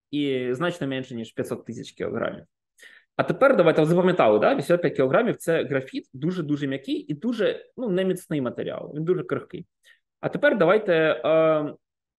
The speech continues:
те ж саме зробимо з алмазом. От бачите, такий от алмаз тут стоїть, я не знаю, де його взяли автори цього відео,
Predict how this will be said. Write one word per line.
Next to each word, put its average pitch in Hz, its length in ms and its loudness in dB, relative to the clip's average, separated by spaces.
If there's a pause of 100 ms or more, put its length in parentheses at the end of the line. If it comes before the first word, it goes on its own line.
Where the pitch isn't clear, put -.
(300)
те 196 120 -2
ж 190 80 -6
саме 208 360 -4
зробимо 147 500 2
з 135 120 -10
алмазом. 107 520 -2
От 110 80 -12
бачите, 151 300 -8
такий 117 240 -12
от - 100 -8
алмаз 190 400 -2
тут 196 100 -18
стоїть, 165 280 -4
я 143 60 0
не 139 60 0
знаю, 131 220 2
де 117 80 2
його 110 300 2
взяли 117 380 0
автори - 360 -6
цього 120 240 -2
відео, 156 500 0